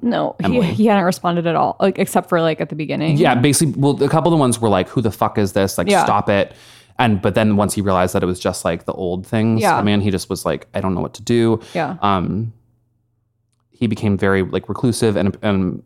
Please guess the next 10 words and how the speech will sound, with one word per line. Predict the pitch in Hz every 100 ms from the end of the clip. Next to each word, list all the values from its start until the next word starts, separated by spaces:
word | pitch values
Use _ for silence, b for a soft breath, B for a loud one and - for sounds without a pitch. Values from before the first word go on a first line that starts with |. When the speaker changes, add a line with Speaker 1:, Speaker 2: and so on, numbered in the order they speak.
| _
Speaker 2:
in | 117 107
one | 101
of |
the | 98
articles, | 98 - 95
it | 104
talked | - 95
about | - -
how, | - 92 90 90 B B B B -
um, | 95 82 78 120